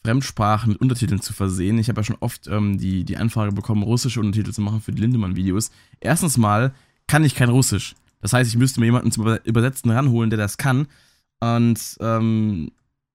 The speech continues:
ich kenn da niemanden. <laughs> Ähm, und andererseits hab ich auch einfach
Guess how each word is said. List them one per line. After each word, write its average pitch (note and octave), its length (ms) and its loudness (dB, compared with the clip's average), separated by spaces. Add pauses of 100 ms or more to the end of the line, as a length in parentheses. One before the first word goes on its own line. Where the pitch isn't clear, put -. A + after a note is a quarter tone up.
(120)
ich - 100 -8
kenn C#3+ 160 2
da B2+ 60 4
niemanden. A#2 420 6
<laughs> - 40 -6 (1120)
Ähm, A2 680 2 (420)
und G#2+ 200 0
andererseits A2+ 460 2
hab A#2+ 120 0
ich A#2 100 -2
auch G#2+ 260 -4
einfach G#2+ 280 0